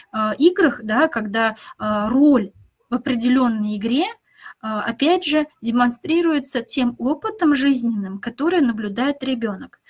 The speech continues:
Может быть, там, я не знаю, будут бегать, прыгать динозавры, и один из них будет там, я не знаю, кто-то из взрослых. Ну, например, там папа, мама или, или, может, учитель, воспитатель,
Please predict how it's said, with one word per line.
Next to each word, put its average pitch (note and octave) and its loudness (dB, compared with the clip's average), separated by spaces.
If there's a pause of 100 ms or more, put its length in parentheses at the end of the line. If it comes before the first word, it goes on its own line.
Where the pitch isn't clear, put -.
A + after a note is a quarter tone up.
(200)
Может C#4 4
быть, B3 -2
там, C4 2
я B3+ 2
не C4 4
знаю, A3+ -4
будут A#3+ -2
бегать, A#3 -4
прыгать A3 -4
динозавры, C4 2
и G3+ -2
один C4+ 0
из B3 2
них A#3 -2
будет B3 -4
там, G#3 -4
я G3+ -4
не A3 -2
знаю, G3 -4 (240)
кто-то D#4 2
из B3+ 0
взрослых. G#3+ -6 (120)
Ну, D4+ 4
например, B3 4
там G3 -6
папа, A#3 2
мама A3+ 4
или, G#3 -4
или, A#3 0
может, A#3 0
учитель, A#3 -4
воспитатель, A3 -6